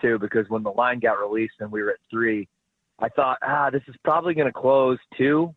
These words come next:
one and a half." So if I want Dallas, maybe I should wait for the public and the sharp people to get involved here because, I mean,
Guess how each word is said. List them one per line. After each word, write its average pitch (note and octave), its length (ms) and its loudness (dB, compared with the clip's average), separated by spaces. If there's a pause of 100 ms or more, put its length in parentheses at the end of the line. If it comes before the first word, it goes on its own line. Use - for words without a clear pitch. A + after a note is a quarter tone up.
one C3+ 200 2
and C3+ 120 -2
a A2 60 0
half." B2 380 2
So B2+ 100 2
if A#2+ 100 -2
I B2+ 80 4
want C3 280 0
Dallas, C3+ 380 2 (440)
maybe C3+ 260 2
I B2+ 80 2
should A#2+ 220 -8
wait A#2+ 340 0 (220)
for A#2 60 -6
the G#2+ 100 -4
public B2+ 340 0 (180)
and F3+ 140 2
the D3 60 -2
sharp A#2 280 0
people G#2 240 -10
to G2 80 -6
get G#2+ 180 -6
involved G#2+ 420 0
here G2 140 -6
because, G2+ 280 -6
I A2 60 2
mean, G2+ 200 -8